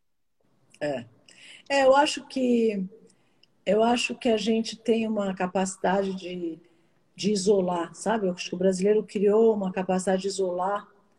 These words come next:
as dificuldades que o governo traz ou faz, ou as atrapalhadas e tal, e trabalhar independente disso, entendeu? Tanto que eu vi aqui no começo, eles estavam discutindo muito em relação à quarentena e tal,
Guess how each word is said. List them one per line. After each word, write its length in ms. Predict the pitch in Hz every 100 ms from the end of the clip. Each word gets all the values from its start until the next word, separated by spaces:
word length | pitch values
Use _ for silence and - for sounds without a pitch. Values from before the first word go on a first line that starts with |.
| _ _ _ -
as 160 | 165
dificuldades 720 | 175 175 185 175 175 185 185
que 120 | - 175
o 60 |
governo 760 | 170 170 170 175 170 165 160 160 -
traz 520 | 160 165 185 190 165
ou 80 | 151
faz, 640 | - 156 170 185 175 147
ou 100 | 151
as 120 | 147
atrapalhadas 920 | 151 - 156 - 151 156 165 180 156 151
e 60 |
tal, 340 | - 151 190 226 _ _ _ _ _ _ _ _ -
e 280 | 214 220 220
trabalhar 440 | 240 240 233 240
independente 560 | 254 254 254 247 247 -
disso, 380 | 220 220 -
entendeu? 380 | 185 165 170 190 - _ _ - -
Tanto 300 | 262 311 359
que 140 | 320
eu 140 | 277
vi 200 | 233 196
aqui 180 | 269 254
no 120 | 226
começo, 640 | 208 220 220 254 233 190 -
eles 220 | - 170 185
estavam 300 | 202 202 196
discutindo 560 | 190 - 190 220 214
muito 560 | 202 233 240 214 180 180
em 100 | 170
relação 360 | 196 180 185
à 20 | 185
quarentena 480 | 190 180 180 214
e 40 | 196
tal, 220 | 247 277